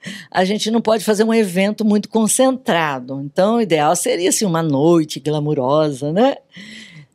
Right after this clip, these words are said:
É, nós temos um livro que foi escrito pela nossa querida Angela Russi e desenhado pelo Joe,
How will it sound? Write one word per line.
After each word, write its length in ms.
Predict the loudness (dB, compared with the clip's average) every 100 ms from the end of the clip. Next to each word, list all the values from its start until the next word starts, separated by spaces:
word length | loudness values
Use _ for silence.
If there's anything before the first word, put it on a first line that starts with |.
| -2
É, 220 | 0 2
nós 220 | 0 0
temos 300 | -2 -2 -2
um 140 | 0
livro 880 | 0 2 2 4 4 2 -2 -6 -6 _ _ _
que 80 | -8
foi 260 | -4 -2 0
escrito 680 | -2 -4 0 2 2 2 -2
pela 320 | -2 0 0
nossa 320 | 0 -2 -6
querida 460 | -4 0 0 2 0
Angela 420 | 0 -2 -2 -2
Russi 640 | 0 0 0 -2 -6 -8 -12 -20 -20 -20 -20 _ -2
e 480 | 2 2 2 2 0
desenhado 720 | 0 0 0 0 0 0 -2
pelo 300 | -4 -2 -2
Joe, 320 | -2 -2 -2